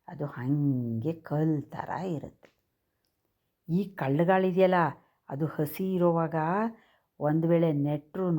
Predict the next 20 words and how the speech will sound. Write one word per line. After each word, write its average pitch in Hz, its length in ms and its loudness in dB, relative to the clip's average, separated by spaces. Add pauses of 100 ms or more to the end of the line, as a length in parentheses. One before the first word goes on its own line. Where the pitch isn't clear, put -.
(200)
ಅದು 156 200 -2
ಗಿಡನೇ 147 840 0
ಬರಲ್ಲ, 175 420 0 (680)
ಅದರಿಂದ 123 340 -6
ಒಂದು 147 300 0
ಚೂರು 117 480 -10
ಉಪಯೋಗ 240 440 -2 (100)
ಇಲ್ಲ. 214 140 -4 (1600)
ನಾವು 269 360 2
"ಅಯ್ಯೋ, 240 260 0 (500)
ಇದು 269 160 -2
ಹೇಗೆ 320 300 0
ಹೀಗೆ 226 500 -2 (720)
ಆಶ್ಚರ್ಯ" 233 600 -2 (560)
ಅಂತ 165 260 -6
ಆಶ್ಚರ್ಯ 151 540 -4
ಪಡ್ತಾಯಿದ್ವಿ. - 640 -10 (960)
ಆಮೇಲೆ 277 460 4
ನಮ್ಮಮ್ಮ 139 380 0
ಹೇಳೋರು, 117 540 -6